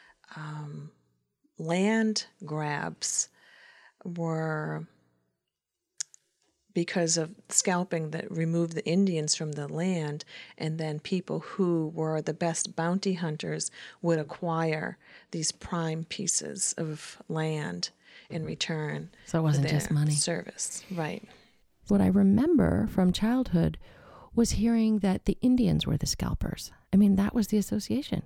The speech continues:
Speaker 2: was that Indians were scary people who would scalp white men. So when I sat in that auditorium and heard that actually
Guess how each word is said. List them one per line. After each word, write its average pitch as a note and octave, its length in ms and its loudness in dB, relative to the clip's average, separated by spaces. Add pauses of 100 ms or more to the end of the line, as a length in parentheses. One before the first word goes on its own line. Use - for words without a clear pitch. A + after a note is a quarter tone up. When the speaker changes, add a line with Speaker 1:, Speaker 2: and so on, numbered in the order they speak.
(420)
Speaker 2:
was F3+ 180 6
that F3+ 220 4 (340)
Indians G#3 340 6
were G3 140 4
scary G3+ 480 2
people G#3 280 2
who F3 100 2
would G3 160 2
scalp - 440 0
white G3 240 2
men. D#2+ 300 -2 (720)
So - 160 -2
when A#3 120 4
I A3+ 80 2
sat A#3+ 400 -2
in B3+ 80 2
that A#3+ 180 2
auditorium A3 440 4
and G3 100 6
heard G3 260 4
that G3+ 160 2
actually F3+ 560 2